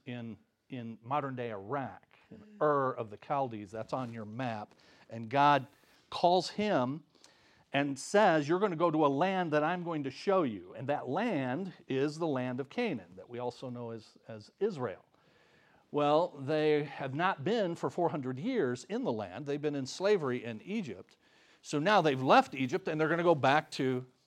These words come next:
the land. That's the idea here. So now they're heading back toward the land, uh, and they're gonna wind up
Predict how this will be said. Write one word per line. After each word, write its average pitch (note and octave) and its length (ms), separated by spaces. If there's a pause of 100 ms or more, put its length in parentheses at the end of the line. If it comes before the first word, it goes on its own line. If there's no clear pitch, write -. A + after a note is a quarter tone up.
(140)
the A2+ 100
land. B2 380 (200)
That's A#2+ 280
the B2 160
idea G#2+ 500 (120)
here. A#2+ 360 (800)
So D#3 220
now G3 240
they're F3 100
heading A3 380
back G#3 320
toward F#3 280
the C#3+ 100
land, A2+ 600 (360)
uh, B2+ 280
and C3+ 180
they're C#3+ 300 (160)
gonna F#3+ 160
wind E3 420
up E3+ 220